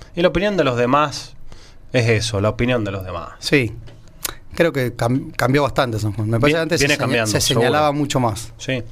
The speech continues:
Speaker 1: Y hablando del whisky, que, del Club del Whisky que vamos a relanzar ahí en Leinster Bar en julio, te cuento que,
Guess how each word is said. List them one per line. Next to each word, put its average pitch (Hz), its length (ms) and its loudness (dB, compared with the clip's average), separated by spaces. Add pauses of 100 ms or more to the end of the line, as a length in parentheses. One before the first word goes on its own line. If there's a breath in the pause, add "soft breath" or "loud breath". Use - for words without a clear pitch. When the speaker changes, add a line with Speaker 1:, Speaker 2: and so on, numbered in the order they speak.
(440 loud breath)
Speaker 1:
Y 135 100 0
hablando 180 400 2
del 151 80 2
whisky, 170 420 0
que, 120 360 2
del 110 180 0
Club 143 140 4
del 131 80 2
Whisky 147 240 0
que 117 100 2
vamos 110 420 2
a 113 40 2
relanzar 107 460 2
ahí 113 160 2
en 104 220 -2
Leinster 107 360 -2
Bar 104 160 2
en 98 100 -2
julio, 156 420 2 (500 loud breath)
te 117 80 0
cuento 139 340 2
que, 120 280 0